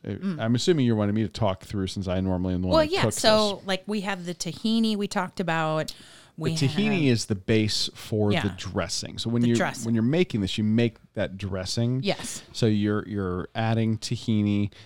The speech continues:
Speaker 1: you're adding fresh squeezed lemon juice,
Speaker 2: Mm.
Speaker 1: you're adding a couple of cloves of garlic, and then they recommend low sodium tamari, which is like low sodium soy sauce. We use liquid aminos, tomato, tomato, kind of whatever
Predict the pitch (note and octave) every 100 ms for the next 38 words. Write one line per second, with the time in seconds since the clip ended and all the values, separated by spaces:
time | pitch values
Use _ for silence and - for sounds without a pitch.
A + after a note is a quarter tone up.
0 | - - - A#2 A2 A#2+ A#2 - - A2+
1 | - - A#2+ A#2 G2+ G#2+ G#2+ G#2 F#2 F#2+
2 | F#2 F#2+ - - - - F3+ E3+ A#2+ G#2+
3 | G#2 G#2+ G#2 G2 G2+ - G2 - A2 G2
4 | F#2 F#2+ F2 G#2 A2+ B2 B2+ B2+ - -
5 | A#2 A2 A2+ D3+ F#3+ E3+ - B2+ A#2 A2
6 | G#2 A2 - A#2 G#2+ G#2+ G2 - G2 F#2+
7 | G2+ G#2 G2 F#2+ - F2+ F2 F2 - F#2+
8 | - G2 F#2 E2+ G2+ G2 - G#2+ G#2+ -
9 | - - - - - - - A2+ A2+ G#2+
10 | G2 G#2 G#2 F#2 G2 A#2+ A#2+ A2+ A2 G#2+
11 | - G2+ _ _ _ _ - B2 A#2+ A#2+
12 | A#2 G#2+ G2 F#2 F#2+ G2 - A#2 A2+ A#2
13 | A2 G2+ G2